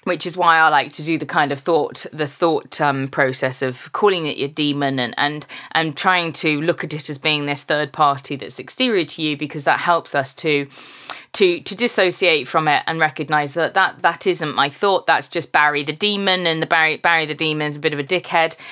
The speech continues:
and, and he's saying silly things because he thinks he's helping, but he's not. <laughs>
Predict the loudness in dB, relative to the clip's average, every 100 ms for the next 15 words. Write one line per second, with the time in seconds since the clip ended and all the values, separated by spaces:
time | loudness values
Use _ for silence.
0 | -18 -2 2 4 2 0 -2 0 -2 0
1 | 2 2 0 0 0 0 -2 -4 -4 -4
2 | -6 -6 -8 -2 -2 -2 -2 2 0 -2
3 | -6 -6 -4 -4 -4 -4 -2